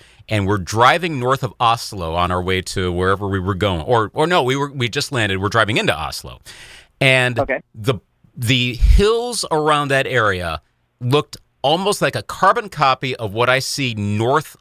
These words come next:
Speaker 1: of La Crosse in the Mississippi River Valley. And I've, I've taken that route a
Speaker 2: Wow.
Speaker 1: million times. Yeah, and I looked, I remember looking around going,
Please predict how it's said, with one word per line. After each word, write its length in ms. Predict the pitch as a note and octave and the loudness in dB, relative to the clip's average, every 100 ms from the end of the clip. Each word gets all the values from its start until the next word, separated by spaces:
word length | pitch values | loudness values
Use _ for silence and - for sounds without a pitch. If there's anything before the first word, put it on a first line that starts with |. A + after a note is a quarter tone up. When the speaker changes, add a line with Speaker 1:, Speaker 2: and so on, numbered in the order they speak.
| - | -6
Speaker 1:
of 160 | A2+ | -4
La 120 | G#2+ | -4
Crosse 800 | - - B2 F#2+ - - - - - - | -8 -2 0 0 -2 -6 -6 -8 -14 -4
in 140 | A2 | -2
the 60 | G#2 | 0
Mississippi 500 | A2 A2+ - G#2+ A2 | -2 -2 -4 -2 0
River 300 | G#2 F#2 F#2 | 0 0 0
Valley. 340 | F#2+ E2 D2 | 2 0 0
And 80 | F2 | 2
I've, 180 | A#2+ A#2+ | 2 0
I've 140 | G#2+ | -4
taken 280 | - B2 A#2 | -2 0 2
that 120 | D3 | 2
route 200 | G#2+ G2 | 0 -4
a 20 | |
Speaker 2:
Wow. 480 | G2+ F#2+ F#2+ B2 B2 | -4 -6 -8 -6 0
Speaker 1:
million 240 | A#2+ A2 | 2 0
times. 180 | - - - | -2 -10 -4
Yeah, 140 | F#3 G#3 | 2 4
and 80 | G3 | 4
I 60 | |
looked, 280 | G3 F3+ - - | 2 -2 -4 -4
I 100 | F3+ | 0
remember 280 | F#3 A3 | 0 0
looking 240 | G3 G3+ F3+ | 0 -2 0
around 220 | G3 F#3+ | 0 2
going, 260 | F3 D#3+ | 0 0